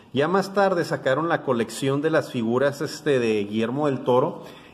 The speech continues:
y viene con la niña del laberinto del fauno, es con la que viene el,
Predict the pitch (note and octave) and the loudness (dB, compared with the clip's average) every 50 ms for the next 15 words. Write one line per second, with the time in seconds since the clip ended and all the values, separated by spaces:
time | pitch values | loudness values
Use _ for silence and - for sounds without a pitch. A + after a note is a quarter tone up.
0 | - - - C3 A#2+ B2 C3 C3 C3 C#3 D3 D3+ D3 D3+ E3+ D#3 C#3 B2 A#2 A#2+ | -10 -6 -4 -2 0 0 0 0 0 0 -2 -2 -2 -2 0 0 2 2 2 0
1 | B2 C3 C3 C#3 D3 D#3 D#3+ D#3+ D#3 C#3+ B2+ B2+ A#2+ A2+ A2+ A2 A#2 B2 B2 B2 | 0 0 0 0 0 0 0 0 0 2 2 2 2 2 2 2 0 0 -2 0
2 | - D#3+ D3 B2 A2 - - B2+ B2 B2+ C3+ C#3+ F3 A3+ B3 - - - - - | 0 2 2 0 0 0 0 2 2 2 2 2 0 -2 -4 -8 -12 -18 -20 -20
3 | - - - _ _ - C3+ A#2+ B2+ - - - D3 D3 D3 C#3+ C3+ D3 - C3 | -20 -20 -20 _ _ -4 -4 -4 -4 -4 -4 0 0 2 2 0 -2 -2 -2 -2
4 | A#2+ A2+ G#2+ G#2 A2 A2+ A#2 A#2+ A#2+ B2 C3 C3+ C#3 C#3 C3 B2 A2+ G#2 G2+ F#2+ | 0 0 0 0 0 0 0 0 0 0 0 0 2 2 2 0 0 0 0 0
5 | F#2 | -2